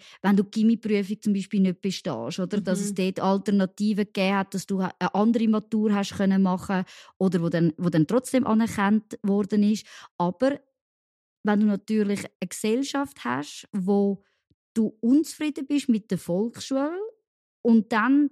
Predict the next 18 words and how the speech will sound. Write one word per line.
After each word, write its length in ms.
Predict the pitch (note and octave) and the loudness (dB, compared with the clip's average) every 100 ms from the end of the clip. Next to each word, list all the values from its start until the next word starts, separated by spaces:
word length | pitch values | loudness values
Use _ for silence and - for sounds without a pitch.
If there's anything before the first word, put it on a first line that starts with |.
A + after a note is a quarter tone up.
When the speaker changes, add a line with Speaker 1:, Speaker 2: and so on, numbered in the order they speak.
| - | -2
Speaker 1:
die 60 | |
Entwicklung 540 | A3 G#3+ B3 C4 C4+ C4 | -4 -2 -4 -4 -8 -6
geht, 240 | A3+ G#3+ | -4 -4
dass 100 | G#3+ | -4
schon 160 | - G3+ | -4 -4
Kinder 300 | - A#3+ B3 | 0 2 2
in 60 | G3+ | 0
der 80 | |
Primarschule 680 | G3 F#3+ F#3 F#3+ C#4+ - A3 | -4 0 0 0 -4 -4 -4
in 180 | - G#3 | 0 0
eine 100 | G3 F#3+ | 0 -4
Privatschule 680 | - F#3+ F#3 G#3+ C4 - C4+ | -4 -2 0 -2 -2 -2 -2
gehen, 320 | C4 A3 A3 F#3+ | 0 0 2 0
wegen 140 | A3+ - | -4 -2
dieser 240 | G3 F#3 | -2 0
Unzufriedenheit 800 | A3+ C#4+ - A3 G3 E3+ E3 E3+ - | 2 0 2 -2 -4 -6 -8 -10 -10
der 220 | - - F3 | -10 -8 -4
Eltern, 680 | A#3+ D#4+ - C#4 D#3 C3 | -4 -6 -6 -4 -4 -6